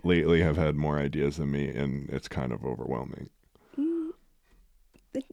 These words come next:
Speaker 2: doesn't have to be overwhelming.
Speaker 1: Well, <laughs> I feel I'm already overwhelmed with all the things that we, like, have to do.
Speaker 2: The priorities.
Speaker 1: And then you're like, "Ooh, <laughs> what if?" But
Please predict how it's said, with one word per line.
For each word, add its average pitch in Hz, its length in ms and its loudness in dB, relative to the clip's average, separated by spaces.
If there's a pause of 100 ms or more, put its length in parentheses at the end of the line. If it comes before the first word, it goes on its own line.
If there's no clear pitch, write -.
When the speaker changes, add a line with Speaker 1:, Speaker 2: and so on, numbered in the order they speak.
Speaker 2:
doesn't 311 260 0
have 285 260 -2
to 190 100 0
be 175 180 0
overwhelming. 180 480 2
Speaker 1:
Well, 240 280 2
<laughs> - 40 -4
I - 80 0
feel 110 320 6
I'm 110 140 10
already 117 320 10
overwhelmed 92 640 8
with 85 180 2
all 85 200 2
the 85 140 2
things 85 280 2
that 80 100 0
we, 82 140 2
like, 69 200 -2 (320)
have - 500 -4
to 76 100 -4
do. 69 440 -6 (220)
Speaker 2:
The - 60 -8
priorities. 180 640 0
Speaker 1:
And 95 80 2
then 95 120 2
you're 92 140 6
like, 87 240 4
"Ooh, 196 540 6 (440)
<laughs> - 420 -8
what 135 360 8
if?" 139 380 8 (2000)
But - 260 -6